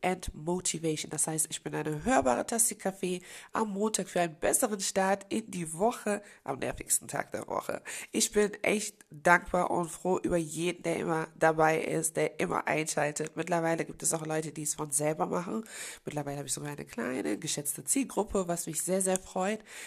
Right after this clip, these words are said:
Weil das Blöde ist halt bei einem Podcast, dass es halt nicht so aufpoppt wie Instagram-Feed. Wenn du zum Beispiel was bei Instagram postest, dann, ja, dann sieht man's halt automatisch. Aber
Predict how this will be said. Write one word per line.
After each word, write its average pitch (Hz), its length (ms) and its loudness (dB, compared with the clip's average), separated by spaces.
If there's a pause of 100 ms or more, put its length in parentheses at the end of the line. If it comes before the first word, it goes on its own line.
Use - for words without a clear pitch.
Weil 214 120 2
das 208 140 4
Blöde 202 320 2
ist 196 160 4
halt 190 180 -2
bei 180 80 -2
einem - 140 -6
Podcast, - 500 0
dass 180 120 -2
es 175 160 0
halt 175 200 -2
nicht 185 160 4
so - 100 6
aufpoppt - 680 0
wie 175 280 -4
Instagram-Feed. 180 1040 0 (280)
Wenn 165 140 -4
du 156 120 -4
zum 160 180 0
Beispiel 165 180 -2
was 165 160 2
bei 175 80 0
Instagram 180 440 2
postest, 165 500 -2
dann, - 180 -4
ja, 165 320 0
dann 170 160 -8
sieht 175 260 -6
man's 156 220 -4
halt 147 140 -4
automatisch. 160 560 -2
Aber 160 260 -4